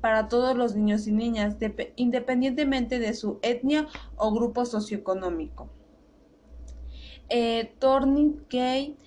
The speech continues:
eh, fue un tercer pionero,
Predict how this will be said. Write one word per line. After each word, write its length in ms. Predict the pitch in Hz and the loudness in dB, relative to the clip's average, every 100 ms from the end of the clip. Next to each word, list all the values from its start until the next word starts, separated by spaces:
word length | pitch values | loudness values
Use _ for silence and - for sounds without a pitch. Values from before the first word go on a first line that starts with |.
| - - - | -20 -20 -6
eh, 320 | 240 226 220 214 | -2 0 0 -2
fue 340 | 226 220 226 | 0 0 2
un 320 | 233 240 233 | 2 2 2
tercer 460 | 233 208 226 214 - - | 2 0 0 -2 -4 -12
pionero, 680 | - 226 247 285 277 247 247 | -6 -2 2 2 2 0 -4